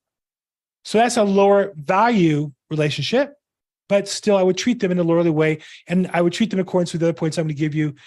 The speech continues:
the rest of this way. Okay, so that's point number one. Establish a professional relationship. What does that mean to you? How do you treat people in a professional relationship different than just somebody in a transaction? Right? And whatever that means for you.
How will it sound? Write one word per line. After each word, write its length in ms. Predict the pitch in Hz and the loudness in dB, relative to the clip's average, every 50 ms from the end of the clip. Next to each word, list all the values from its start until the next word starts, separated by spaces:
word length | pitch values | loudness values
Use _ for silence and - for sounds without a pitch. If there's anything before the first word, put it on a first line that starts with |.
| - _ - | -20 _ -6
the 80 | 147 | -4
rest 260 | 143 151 151 151 - | -2 -2 -2 -2 -4
of 80 | 147 135 | -4 -4
this 180 | 135 127 - - | -4 -6 -8 -6
way. 240 | 139 123 110 107 - _ _ _ _ _ _ _ _ - | -8 -8 -8 -12 -18 _ _ _ _ _ _ _ _ -12
Okay, 120 | 147 147 156 | -8 -4 -2
so 60 | 185 | 0
that's 100 | 240 240 | 0 0
point 220 | 240 - 262 226 | 0 -2 -2 0
number 160 | 202 202 180 180 | 0 2 2 2
one. 260 | 156 131 107 107 104 _ _ _ _ _ _ _ _ _ _ _ _ _ _ _ _ _ _ _ _ _ _ _ _ - | 0 0 -2 -6 -14 _ _ _ _ _ _ _ _ _ _ _ _ _ _ _ _ _ _ _ _ _ _ _ _ -6
Establish 580 | 185 185 - - - 254 254 254 240 247 - - | -6 -6 -4 0 0 2 2 2 2 0 -2 -2
a 160 | - 202 196 190 | -2 -2 -2 -2
professional 1080 | 196 - - 196 196 - - - - 269 262 254 254 - - 254 220 214 214 202 175 | -2 -2 -4 -4 -4 -6 -12 -8 -2 -2 0 0 0 0 0 2 2 2 2 2 0
relationship. 580 | 196 190 202 208 202 - 180 - - - - | 0 0 0 0 0 -2 -4 -4 -6 -8 -4
What 120 | 147 190 247 | -2 0 2
does 80 | 269 | 2
that 120 | 302 254 196 | 2 2 2
mean 220 | 214 262 302 302 | 2 2 2 2
to 160 | 277 - - | 0 0 0
you? 260 | 208 151 123 104 110 - _ _ _ _ _ _ _ _ _ _ _ _ _ _ _ | 0 0 0 -4 -8 -14 _ _ _ _ _ _ _ _ _ _ _ _ _ _ _
How 260 | - - 240 277 330 | -6 -2 2 2 2
do 120 | 311 285 294 | 4 4 4
you 80 | 277 | 4
treat 320 | - - - 269 269 - - | 4 2 0 0 -2 0 0
people 260 | - 254 247 240 233 | -2 -2 0 0 -2
in 160 | - 202 214 | 0 0 0
a 100 | 220 214 | 0 0
professional 760 | 202 208 - 190 190 - _ - 262 277 302 294 - - 208 | 0 -2 -4 -6 -6 -8 _ -2 0 0 0 0 -2 -2 0
relationship 640 | 180 160 151 151 - 143 131 - 156 156 170 165 - _ _ _ _ _ _ _ _ _ _ - 151 | 0 0 0 -2 -4 -6 -8 -6 -4 -4 -6 -6 -10 _ _ _ _ _ _ _ _ _ _ -8 -4
different 300 | - 240 262 - 302 202 | -2 -2 0 0 0 0
than 100 | 214 208 | 0 0
just 180 | 196 226 - | 0 0 0
somebody 260 | - 214 208 208 208 190 | 0 0 2 2 2 2
in 40 | |
a 60 | 196 185 | 0 0
transaction? 720 | - - 208 190 240 277 302 302 - - - 113 107 - _ _ _ _ _ _ _ _ _ _ _ _ _ _ _ _ _ _ _ _ _ _ _ _ _ _ _ - | 0 -2 -2 0 0 0 -2 -2 -4 -8 -8 -10 -12 -14 _ _ _ _ _ _ _ _ _ _ _ _ _ _ _ _ _ _ _ _ _ _ _ _ _ _ _ -8
Right? 140 | 180 185 | -6 -2
And 100 | - 202 | 0 2
whatever 200 | 208 240 277 277 | 4 4 4 4
that 100 | 277 233 | 2 4
means 280 | 214 240 294 359 349 - | 4 4 4 4 4 2
for 120 | - - | 0 0
you. 240 | 277 165 127 - - | 0 0 0 -2 -8